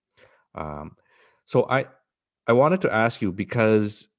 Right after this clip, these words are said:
since the launch of my podcast, I've noticed a very slow uptake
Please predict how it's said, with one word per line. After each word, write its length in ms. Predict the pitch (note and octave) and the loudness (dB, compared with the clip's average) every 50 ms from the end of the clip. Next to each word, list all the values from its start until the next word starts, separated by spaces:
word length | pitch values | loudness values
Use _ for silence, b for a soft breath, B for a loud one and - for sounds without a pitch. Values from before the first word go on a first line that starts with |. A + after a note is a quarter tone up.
| _ _ _ _ _ _ _ _ - | _ _ _ _ _ _ _ _ -16
since 340 | - - - C#3+ D3+ D3+ | -8 -4 -2 -2 0 0
the 100 | - C3 | 0 0
launch 340 | A2 G#2 G2+ G2+ G#2 G2+ - | 2 2 2 2 2 0 -2
of 120 | G2 F2 F2+ | -2 -2 -2
my 200 | F#2+ F2 E2+ E2+ | -2 -2 -2 -2
podcast, 760 | - - F#2+ F2+ F2 - - - F2 D#2 D#2 D#2 - - - | -4 -4 -4 -4 -4 -6 -10 -10 -10 -8 -8 -10 -12 -12 -8
I've 200 | F#2+ F#2 F2 G2 | -6 -6 -4 -2
noticed 380 | G#2 A2 A2+ A#2+ A#2+ A#2 - - | 0 0 0 0 -2 -4 -2 -2
a 200 | F2+ E2+ E2+ E2+ | 0 0 0 0
very 380 | E2+ F2+ F#2 F#2+ F#2+ G2 G2+ | -2 -2 0 0 2 2 0
slow 640 | - - - - - F#2 F2 F2 F2+ F2 E2+ E2 D#2+ | -2 -6 -12 -12 -8 -4 -2 0 0 0 0 0 -2
uptake 600 | - - F2+ F2 - - - D#2+ D2 D2 - - | -4 -6 -6 -6 -8 -10 -12 -12 -12 -12 -14 -20